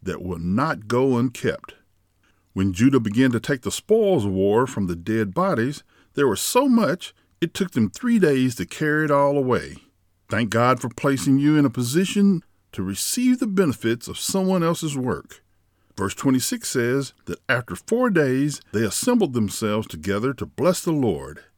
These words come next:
Folks, a year ago, I tested positive for covid. There was no fear in me, for I knew that the God I served was able to deliver me.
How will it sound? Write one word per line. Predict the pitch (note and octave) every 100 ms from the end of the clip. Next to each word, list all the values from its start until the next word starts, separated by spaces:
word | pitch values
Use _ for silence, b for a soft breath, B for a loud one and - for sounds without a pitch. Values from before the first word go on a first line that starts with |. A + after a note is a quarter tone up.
| _ _ _ _ -
Folks, | F#3+ B3 - - _ _ _
a | F#2
year | F#2+ B2+ F#3+
ago, | G#2+ F#2+ G#2+ A#2+
I | A2+
tested | - C#3 - C3+
positive | - E3+ C3 A2 -
for | -
covid. | - E3+ D2+ C2+ _ _ _ _
There | F#2 F#2+
was | F2
no | G#2 D#3
fear | - C4 A#3+ G#2+
in | F2+
me, | F2 F#2+ C#3+ - b _
for | B2+
I | F3+
knew | G#3 G3
that | E3+ -
the | F#2
God | B2 D#3 D3
I | F3+ A3
served | - G2+ F2+ F#2 B2+ C3+ b
was | F#2+ -
able | A2 C#3 D3
to | - C3+
deliver | C3+ C3 G2+ F2
me. | D#2+ A#1